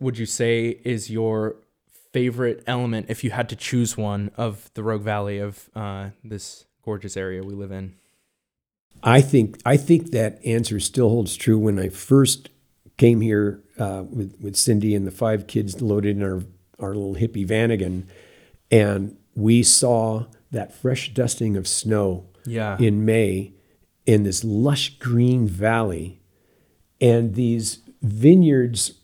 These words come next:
Speaker 2: in, in valleys that look like you were touring Europe. Uh,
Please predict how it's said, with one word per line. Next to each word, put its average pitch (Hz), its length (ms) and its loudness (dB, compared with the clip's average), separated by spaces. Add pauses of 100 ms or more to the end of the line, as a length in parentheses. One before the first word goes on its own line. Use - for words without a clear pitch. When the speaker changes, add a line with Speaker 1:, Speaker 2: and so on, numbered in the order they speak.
(260)
Speaker 2:
in, 127 380 6 (340)
in 131 500 0 (300)
valleys 156 580 2
that 143 160 4
look 147 260 -2
like 127 360 -2
you 143 180 4
were 127 280 4 (180)
touring 135 640 2 (400)
Europe. 117 540 4 (880)
Uh, 117 360 0